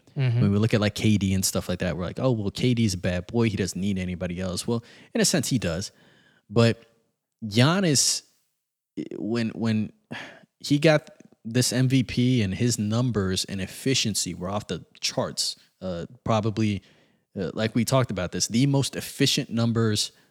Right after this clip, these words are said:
Speaker 2: scoring for, for someone of that size since, since Shaq in terms of dominance. So I get his numbers are ridiculous, and I see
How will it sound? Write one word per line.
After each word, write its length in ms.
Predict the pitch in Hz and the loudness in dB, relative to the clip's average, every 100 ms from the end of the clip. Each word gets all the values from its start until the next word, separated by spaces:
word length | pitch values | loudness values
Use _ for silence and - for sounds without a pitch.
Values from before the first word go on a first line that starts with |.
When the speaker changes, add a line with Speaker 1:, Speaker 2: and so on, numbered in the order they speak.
| _ | _
Speaker 2:
scoring 640 | - - - 131 107 95 | -2 0 4 4 2 -2
for, 360 | 85 104 95 87 - | -6 -4 -4 -6 -8
for 160 | - | -6
someone 340 | 95 - 120 110 | 0 0 0 0
of 120 | 95 | -2
that 200 | 101 95 | -4 -2
size 240 | - 104 | -2 -2
since, 240 | - 92 78 | -2 -4 -6
since 340 | - - 85 | -6 -6 -4
Shaq 440 | - - 123 185 - _ | -2 0 -2 -4 -12 _
in 60 | 98 | -8
terms 220 | - 110 | -4 -4
of 80 | 95 | -2
dominance. 440 | 107 143 185 - - _ _ _ _ _ _ | -4 -4 -6 -10 -18 _ _ _ _ _ _
So 400 | - 123 113 - _ _ _ _ | 0 4 4 0 _ _ _ _
I 160 | 120 | 2
get 240 | 143 147 - | 4 2 0
his 220 | 147 123 | 0 2
numbers 380 | 117 131 127 110 | 2 2 2 0
are 120 | 98 | -4
ridiculous, 760 | 90 87 110 - 113 110 - - _ _ _ _ | -8 -2 0 0 0 -2 -4 -10 _ _ _ _
and 140 | 107 101 | -4 -2
I 180 | 107 147 | 0 2
see 640 | - - 127 120 110 - | 2 4 4 4 0 -4